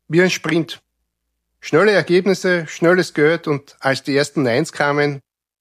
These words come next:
war der Drive weg. Ich hab's insgesamt fünfmal probiert, fünfmal glaubt, jetzt klappt's endlich und fünfmal wieder aufgehört. Nicht,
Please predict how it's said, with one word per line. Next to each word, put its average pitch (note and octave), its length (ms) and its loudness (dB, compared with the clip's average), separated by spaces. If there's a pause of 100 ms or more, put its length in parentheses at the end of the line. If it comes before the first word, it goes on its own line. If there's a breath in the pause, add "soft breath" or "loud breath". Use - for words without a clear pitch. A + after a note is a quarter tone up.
(140)
war B2 180 0
der C3 80 2
Drive A#2 460 -2
weg. G2 260 -8 (600)
Ich - 40 -8
hab's C3+ 120 -6
insgesamt E3 500 0
fünfmal G3+ 400 0
probiert, D#3 400 -2
fünfmal F3+ 400 -2
glaubt, C#3+ 420 0
jetzt A#2+ 360 -10
klappt's - 420 -4
endlich C#3+ 480 -6 (500)
und A2+ 140 -8
fünfmal D#3+ 560 2
wieder C3+ 320 0
aufgehört. - 560 -10 (340)
Nicht, C#3+ 280 -2